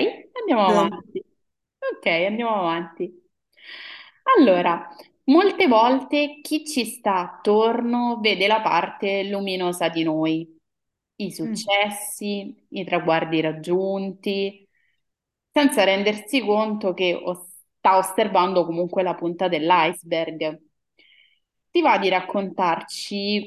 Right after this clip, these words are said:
Speaker 1: quali sono stati i, i momenti nel tuo percorso più impegnativi che hanno richiesto maggior forza e maggior determinazione?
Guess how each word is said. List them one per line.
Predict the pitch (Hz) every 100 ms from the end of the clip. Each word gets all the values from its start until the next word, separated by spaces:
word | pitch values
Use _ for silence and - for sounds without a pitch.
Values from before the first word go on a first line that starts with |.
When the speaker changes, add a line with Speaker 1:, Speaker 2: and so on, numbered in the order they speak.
| -
Speaker 1:
quali | 196 190 185
sono | - 185 185 180 180 180 -
stati | _ 185 165 165 180 180 185 185 - -
i, | 175 170 160 - -
i | 214
momenti | 208 214 208 190 190 185 208
nel | 196 180 175
tuo | 190
percorso | 180 180 180 - 190 185 - 190
più | - 196
impegnativi | 185 180 185 175 175 170 175 170 170 175 175 185 - _ _ _ _ _ _
che | - 202
hanno | 185 190
richiesto | 196 185 180 175 175 - - 196 190 190
maggior | 185 185 175 185 175
forza | - 180 175 175 190
e |
maggior | 185 180 175 180
determinazione? | 175 170 175 170 165 160 - - 185 196 202 202 208